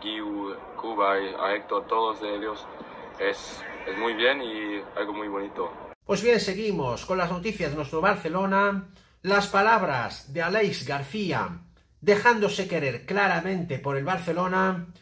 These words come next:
Speaker 2: pues siguen dando mucho que hablar y han generado mucha polémica. Esto es lo que ha dicho Michel,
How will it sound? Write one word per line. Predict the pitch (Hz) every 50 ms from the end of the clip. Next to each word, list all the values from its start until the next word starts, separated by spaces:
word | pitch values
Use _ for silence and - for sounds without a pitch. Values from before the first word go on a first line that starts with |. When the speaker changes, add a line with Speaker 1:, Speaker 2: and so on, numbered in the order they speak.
| _ - - - - _ _ _
Speaker 2:
pues | - 185 175 175
siguen | - 208 208 214 208 208 208 208 208 208 202 196 190 180 -
dando | 143 139 139 180 190 202 202 202 190 202 202 202 202 202 196 202 - - _
mucho | 147 156 165 180 208 214 214 208 - - 220 208 208
que | - 170 147
hablar | 139 131 151 165 156 147 127 92 90 - - - _
y | 175 185 208
han | 233 233 226
generado | - - 202 196 185 185 185 196 202 202 190 202 202 202 202 202 202 - -
mucha | 147 175 202 226 220 214 - - 233 226 220 226 -
polémica. | 185 180 185 202 202 180 165 143 - - 120 104 95 90 85 85 - - _ _ - - - - _ _ _ _ _
Esto | 233 247 247 269
es | 262
lo | 254 247
que | 240
ha | 220 202
dicho | 196 185 170 175 - 160 147
Michel, | 156 190 208 208 - - 208 208 208 208 208 208 202 208 - -